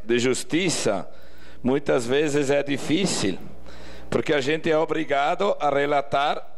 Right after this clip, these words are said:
pelo artigo da inconstitucionalidade. Mas, por um outro lado, a gente vê que o mérito do projeto é bom, é louvável.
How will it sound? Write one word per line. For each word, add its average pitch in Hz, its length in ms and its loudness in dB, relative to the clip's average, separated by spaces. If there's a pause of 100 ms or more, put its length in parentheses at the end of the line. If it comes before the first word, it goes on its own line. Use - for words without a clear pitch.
(180)
pelo 202 320 0
artigo 127 500 0
da 104 320 0 (340)
inconstitucionalidade. 117 1400 0 (880)
Mas, 180 280 2
por 208 220 2
um 196 120 0
outro 208 440 2
lado, 160 420 2
a 135 60 4
gente 202 540 0
vê 156 260 0
que 202 160 0
o 180 100 2
mérito 202 520 0
do 180 100 2
projeto 180 500 2
é 220 80 2
bom, 202 340 0
é 120 60 -2
louvável. 170 560 0